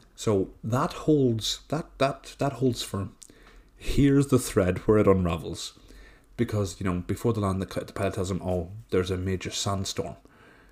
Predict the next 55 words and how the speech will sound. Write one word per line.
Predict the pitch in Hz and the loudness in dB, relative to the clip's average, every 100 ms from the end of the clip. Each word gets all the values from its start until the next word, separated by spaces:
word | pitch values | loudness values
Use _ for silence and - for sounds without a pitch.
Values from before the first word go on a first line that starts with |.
| - | -10
And | 92 | -6
he's | |
like, | 90 | -6
"Oh, | 82 - | -6 -4
brilliant." | 101 90 82 - - _ - - - | 0 0 -2 -8 -16 _ -20 -16 -4
Now, | 104 | -2
bearing | 92 104 101 | 2 2 2
in | 98 | 0
mind | 95 90 90 - - _ _ _ _ _ _ | 0 0 -2 -6 -20 _ _ _ _ _ _
that | - 98 | -6 0
they've | 92 - | 0 2
shot | - 110 - | 0 0 0
three | - | 2
of | 113 | 2
the | |
prisoners | - 104 98 92 | 2 2 2 0
that | 95 | 0
were | 90 | 0
supposed | - 107 | 0 -4
to | - | -2
get | |
off | 87 - | -4 -4
the | |
plane | 87 87 | -6 -6
for | 87 | -6
the | 92 | -8
transfer. | - 82 - 85 - _ - - | -6 -6 -4 -6 -6 _ -20 -8
So | - | -2
if | 87 | 0
it | |
wasn't | 95 95 | 2 2
for | 92 | 0
that | 87 | 0
sandstorm, | - 87 - 90 85 - - - | -2 -4 -2 -2 -2 -6 -20 -8
they're | 101 92 | 2 2
done. | 85 82 - _ _ - - | 2 -2 -4 _ _ -18 2
But | 147 135 - _ _ - | 4 4 -2 _ _ -2
luck | 117 - | -2 0
would | 110 | -2
have | 95 95 | 0 -2
it, | 92 - | -2 -6
and | - 92 | -6 -4
they | |
can | 85 | -2
get | 87 85 | -2 -4
through. | - 82 82 | -4 -4 -2
So | - | -2
the, | 85 82 - | -4 -4 -4
all | 101 | -4
the | 90 | -4
prisoners | - 92 87 | -6 -6 -4
are, | 87 82 - - - - - | -4 -6 -12 -20 -20 -20 -6
they | 92 87 - - - | -2 -2 -4 -12 -4
replace | 90 - 110 101 - - | -2 2 4 2 2 -2
the, | - 90 87 | 0 0 0